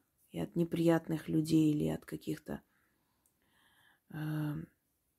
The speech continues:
тёмных энергий, но ещё и от проблем, от ссор.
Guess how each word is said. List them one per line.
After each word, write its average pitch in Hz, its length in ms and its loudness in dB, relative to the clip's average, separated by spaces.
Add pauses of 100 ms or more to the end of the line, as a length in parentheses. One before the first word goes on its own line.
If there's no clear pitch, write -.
(1000)
тёмных 165 500 4
энергий, 160 680 2 (1700)
но 170 240 4
ещё 214 380 4
и 165 440 6 (1300)
от 156 220 -6
проблем, 165 600 4 (1160)
от - 220 -6
ссор. 165 520 2